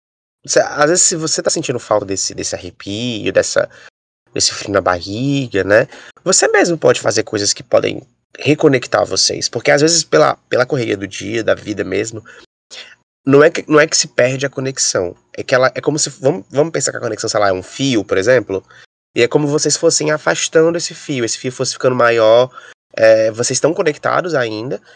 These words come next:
mas a distância entre vocês tá um pouco grande. Por N coisas, por problemas da vida, por, por B Os que vocês passam, por estresse e tudo mais. Então,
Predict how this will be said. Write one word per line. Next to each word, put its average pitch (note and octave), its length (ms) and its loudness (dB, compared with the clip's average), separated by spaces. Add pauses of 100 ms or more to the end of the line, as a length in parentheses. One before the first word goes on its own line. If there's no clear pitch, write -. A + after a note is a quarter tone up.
(160)
mas B2+ 160 4
a D3+ 60 4
distância F3+ 500 0
entre F3+ 140 -8
vocês D#3+ 280 -4
tá E3 80 -2
um D#3 60 -4
pouco D#3+ 240 -10
grande. E3 420 -2 (1200)
Por F#4+ 120 0
N G4+ 180 4
coisas, A2 300 4
por B2+ 120 -10
problemas C#3 360 2
da G#2 100 0
vida, G#2+ 500 -2
por, G#2 240 -6 (340)
por A#2+ 120 -4
B A#2+ 100 6
Os B2 160 6
que - 80 -20
vocês - 220 -8
passam, A2 540 2
por G#2 140 -8
estresse A2+ 600 0
e A#2 40 -20
tudo A2 140 -12
mais. A2 220 -2 (420)
Então, F#3 360 -2